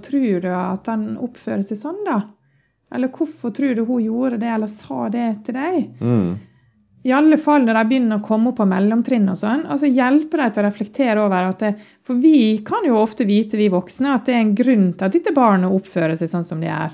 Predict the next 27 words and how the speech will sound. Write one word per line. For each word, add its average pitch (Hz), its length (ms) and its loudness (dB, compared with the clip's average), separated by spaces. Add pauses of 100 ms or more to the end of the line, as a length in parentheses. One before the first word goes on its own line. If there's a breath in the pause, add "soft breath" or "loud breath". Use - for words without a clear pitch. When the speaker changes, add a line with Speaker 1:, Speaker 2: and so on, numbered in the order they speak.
(100)
Speaker 2:
Mm. 98 400 0
Speaker 1:
Det - 40 -10
er 254 60 -2
en 240 120 2
grunn 220 360 4
til 277 140 4
at 196 160 4
dette 185 200 -2
barnet 170 320 0
bruker, 165 720 -4
altså 170 180 -4
slår 160 440 -2
i 165 40 -4
stedet 160 380 -6
for 156 160 -6
å 151 420 -6
snakke 160 480 -8
da, 156 140 -4
fordi 180 320 -2
det 170 100 -4
er 160 60 -4
vanskelig. 156 520 -6 (640 soft breath)
Ting 180 180 0
som - 120 -6
er - 60 -4
vanskelig. - 380 -8 (180)
Speaker 2:
Mm. 98 240 -6